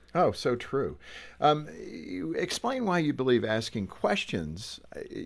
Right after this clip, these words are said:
Jesus did this profoundly, right? But why asking questions is, A, overlooked, and B, so effective?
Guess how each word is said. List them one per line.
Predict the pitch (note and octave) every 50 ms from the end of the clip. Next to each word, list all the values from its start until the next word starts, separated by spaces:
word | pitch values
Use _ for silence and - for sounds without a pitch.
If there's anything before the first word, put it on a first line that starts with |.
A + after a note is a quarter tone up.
| - - - - - B2
Jesus | G#2 G2+ B2+ E3+ A#3 A#3+ G3+ A2 F#2 -
did | - F2+ G2+ F#2+ F2
this | E2+ G2 F#2 F#2 - - - - - - - -
profoundly, | - A#2+ G#2 - - - B2+ D3+ G#3 C4 B3 - C#2+ C2+ B1+
right? | A#1+ C#2 D#2 F#2+ A2 - - - G2+
But | G2+ A2 G#2 -
why | - G#2+ A2+ B2+ C#3+ E3 E3
asking | D3+ D3 D3 - - - A#2+ G2+
questions | - - - D3+ E3+ F#3+ - - - A#2 G2+ G2 G2+ G2+ - - - - - - - - - _ -
is, | - A#2 A#2 A#2 A2+ G#2+ G2 - - -
A, | - D3 D#3+ F3+ F3 E3
overlooked, | - C#3 C3 A#2 A2+ A2+ A#2 C#3+ C#3+ B2+ - A#2+
and | A2+ A2+ G#2
B, | G2 C3+ F3 G#3 G3+ D#3 D3 - - - -
so | - - F3+ E3+
effective? | F#3 F3+ - E3+ E3 G#3+ - - A#3 A2+ - -